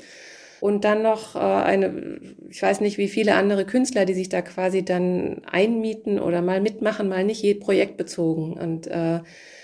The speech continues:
das ist ein relativ einfaches, modernes Gebäude. Da ist ein großes Studio drin. Einmal ein Seminarraum mit technischer Ausstattung, die dazu gehört. Dann, äh, tatsächlich ein Radiostudio. Es gibt eine Bibliothek.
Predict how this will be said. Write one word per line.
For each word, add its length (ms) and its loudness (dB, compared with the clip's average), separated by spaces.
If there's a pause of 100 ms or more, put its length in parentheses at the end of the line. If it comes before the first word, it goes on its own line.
(500)
das 240 0
ist 520 -2 (440)
ein 80 -6
relativ 400 0
einfaches, 480 -2
modernes 420 0
Gebäude. 440 0
Da 120 0
ist 200 -2
ein 100 -2
großes 400 -4
Studio 460 -6 (180)
drin. 420 -2 (240)
Einmal 220 2
ein 100 6
Seminarraum 800 2
mit 320 -4
technischer 440 -4
Ausstattung, 420 -4
die 60 -2
dazu 320 -4
gehört. 580 0
Dann, 260 0
äh, 560 0 (720)
tatsächlich 360 4
ein 60 0
Radiostudio. 880 4
Es 200 -4
gibt 160 -10
eine 100 -2
Bibliothek. 800 -2